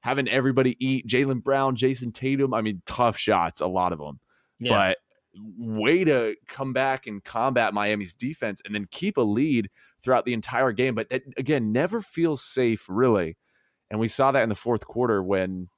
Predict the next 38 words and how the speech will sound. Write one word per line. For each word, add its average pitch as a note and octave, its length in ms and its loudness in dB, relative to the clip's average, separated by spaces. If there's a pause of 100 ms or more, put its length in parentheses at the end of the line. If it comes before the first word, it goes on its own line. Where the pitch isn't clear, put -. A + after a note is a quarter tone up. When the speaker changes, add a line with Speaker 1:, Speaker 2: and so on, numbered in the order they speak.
(320)
Speaker 1:
Miami G#2+ 360 -2
started G2+ 240 -2
to - 60 -14
come G2 200 -2
back. F#2 320 0
But B2 120 4
what D3 160 4
do F3+ 40 0
you, F3 240 2
I A#2 80 0
mean, C3 160 2
how B2 180 4
did C#3 120 -2
you C#3+ 100 0
feel C#3 160 0
watching A#2+ 340 2
the G#2 60 -2
game? G#2+ 280 -2 (1300)
Speaker 2:
Um, G3 520 0 (1600)
it F#3 80 6
was B3+ 140 4
frustrating. A2 720 -2 (640)
Obviously, E3+ 720 2
you C3 160 -2
love D3 240 4
the C#3 80 2
result A#2 360 -2
as G2 140 -6
a - 20 -16
Celtics F#2+ 420 -10
fan, D2+ 320 -16 (300)
but C3 340 -2
the B2+ 100 -6
game G3 300 0
itself D3+ 320 0
was C#3 120 -8
frustrating A2+ 540 -4
because G#2+ 600 -6